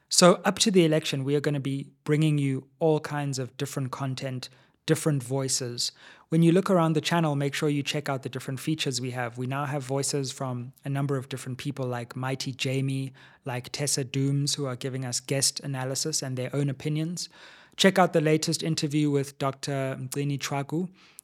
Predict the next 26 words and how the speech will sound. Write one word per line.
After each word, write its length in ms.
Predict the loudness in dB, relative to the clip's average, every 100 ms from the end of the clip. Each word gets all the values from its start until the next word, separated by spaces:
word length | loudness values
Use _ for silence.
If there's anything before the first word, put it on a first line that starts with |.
| -10
uh, 140 | -6
the 100 | -6
public 320 | -6 -4 -4
safety 420 | -2 -2 -4 -6 -6
M 120 | -6
M 160 | -4 0
C 360 | 0 2 0
from 520 | -2 -4 -6 -4 -6 -8
Johannesburg. 760 | -8 -4 -2 -2 -2 -2 -2 -4 -16 -20 -20 -20 _ _
And 340 | 6 8 8 6 -2 _
tell 340 | 0 4 4 4
all 200 | 6 8
your 100 | 6
friends 460 | 4 2 2 -2
to 100 | 0
tell 220 | 2 4 4
all 220 | 2 4 4
their 260 | 2 0
friends 600 | 0 -2 -6 -8 -8 -8 -10 _ _
that 320 | 0 0 -2 _ 2
this 200 | 2 4
is 200 | 2 0
the 80 |
best, 580 | -4 -2 -2 0 -2 -6 -12 _ -6
most 360 | -2 -2 -4 0
independent 880 | 2 2 0 -2 -2 -2 -4 -8